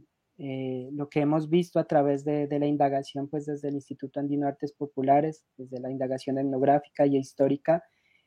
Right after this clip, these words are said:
es que la ciudad de Pasto se ha configurado, pues, en esta región, en lo que se conoce como el Valle de Atriz, eh, siempre a través de la conquista y la redefinición de los territorios hidrosociales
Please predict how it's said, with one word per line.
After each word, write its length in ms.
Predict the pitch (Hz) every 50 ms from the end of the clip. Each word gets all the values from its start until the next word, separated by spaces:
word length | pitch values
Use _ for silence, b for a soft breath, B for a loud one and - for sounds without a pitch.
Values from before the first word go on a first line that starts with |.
| _ _
es 280 | - 143 147 147 - -
que 260 | - 160 156 156 156
la 160 | 156 156 165
ciudad 300 | 160 - 151 147 147 147
de 80 | 151 151
Pasto 400 | - - 170 165 165 - - 165
se 100 | - 165
ha 80 | 147 -
configurado, 800 | 165 156 156 - 170 147 143 143 143 147 147 147 151 156 156 -
pues, 180 | - 147 147 143
en 120 | 135 139
esta 240 | 143 143 _ 147 143
región, 460 | 147 147 143 - - 139 139 151 160
en 80 | 147 143
lo 100 | 143 143
que 140 | - 139
se 100 | - 143
conoce 380 | 143 - 131 135 135 139 - 147
como 240 | - - 143 143 139
el 60 | 135
Valle 260 | 135 131 131 143 143
de 100 | 143 139
Atriz, 460 | 135 135 - 139 147 196 226 - - _ _ _ _ _ _ _ _ _ _ -
eh, 360 | 139 135 135 131 131 131 127
siempre 460 | 135 - - 175 185 196 202 202 190 180
a 60 | 180
través 300 | 175 151 147 147 147 143
de 120 | 156 147
la 140 | 156 156 -
conquista 580 | - 147 139 131 - - 170 185 180 - 185 170
y 40 |
la 140 | 147 139 135
redefinición 720 | 135 139 131 139 139 131 - 127 127 131 127 - 135 135
de 100 | 131 135
los 140 | 143 143 -
territorios 720 | - 147 135 135 131 131 - 127 127 127 131 131 131 -
hidrosociales 920 | 147 139 139 143 139 - 143 139 - 135 127 127 123 127 127 - - -